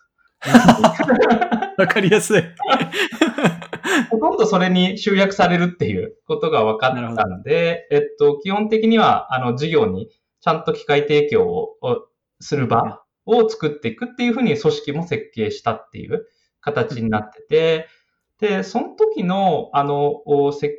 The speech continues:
Speaker 2: 計の考え方でいくと、まさにその、もう組織としてリスクを取れる組織と、あの、そうじゃない、えー、連続をきちんとやっていくっていう組織をきちんと分けましたっていう話なんで、
Speaker 1: うんうん。
Speaker 2: もう本体の、あの、お、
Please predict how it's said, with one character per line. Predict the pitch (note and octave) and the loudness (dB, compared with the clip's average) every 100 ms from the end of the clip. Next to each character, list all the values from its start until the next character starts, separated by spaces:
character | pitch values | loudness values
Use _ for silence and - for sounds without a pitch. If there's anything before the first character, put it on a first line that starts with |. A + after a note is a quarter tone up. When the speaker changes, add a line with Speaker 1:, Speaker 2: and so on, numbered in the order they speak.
| - _ | -14 _
Speaker 2:
計 | G3 F#3+ | -6 -4
の | F#3+ F#3+ G3 | -2 -4 -4
考 | - F3+ A3 A#3 | -2 0 2 0
え | C4 | -2
方 | D4+ F4+ | -2 -2
で | A#3+ A2 | 0 -4
い | - | -8
く | - | -12
と、 | - E3+ D3+ - F#3 | -4 0 0 0 -4
ま | A3+ | -4
さ | C#4+ | -2
に | C#3+ | -2
そ | A#2+ | -2
の、 | A2+ G#2 G#2+ - _ _ - | -2 -4 -6 -14 _ _ -8
も | G3 | -6
う | |
組 | C#4+ - | -4 -8
織 | - - | -10 -6
と | E4+ | -4
し | - | -4
て | - D3 | -2 0
リ | F#3+ | 0
ス | A3 - | -4 -2
ク | A4+ A4 | 2 2
を | |
取 | - F3 | 4 2
れ | - | 2
る | - | 2
組 | - | 0
織 | - B3 - | 0 -8 -6
と、 | F3+ E3 - - | 0 2 0 0
あ | C3 | -2
の、 | B2+ A#2+ | 0 -2
そ | G#3+ A3+ | 0 0
う | |
じ | A2 | 2
ゃ | |
な | A2+ | -2
い、 | - A2 - _ - | -4 -6 -12 _ -4
え | - | 0
ー、 | |
連 | - F3+ | 2 2
続 | - G#3+ | 0 4
を | A3 | 4
き | - | 4
ち | - | 0
ん | A3 | -2
と | C#3+ | 0
や | A2 | 0
っ | - | -2
て | B2+ | -8
い | B2 | -6
く | G#3+ | -8
っ | G#3+ | -6
て | A#2 | -6
い | |
う | G2 | -6
組 | B2+ B2 | -8 -12
織 | - A2+ F#2 | -10 -10 -6
を | A#2+ A#2 | -4 -4
き | - | -4
ち | B3 | -4
ん | |
と | B3 | 0
分 | A2 - | 0 0
け | D3 | -2
ま | C3+ | -2
し | - | -4
た | A2+ | -10
っ | - | -14
て | - | -18
い | - | -20
う | - _ _ _ _ | -20 _ _ _ _
話 | B2 A2 A2 A#2 | -6 -6 -6 -8
な | |
ん | G2 A2 | -8 -4
で、 | C#3+ | -2
Speaker 1:
う | |
ん | |
う | |
ん。 | F#3 | -2
Speaker 2:
も | |
う | - | -2
本 | D#4+ G4 | -4 -2
体 | - B2 A2 | -2 0 0
の、 | C3 A#2 - | -2 -4 -4
あ | |
の、 | B2+ A#2+ | -4 -4
お、 | A2+ C3 A#2 A2+ | -4 -4 -2 -2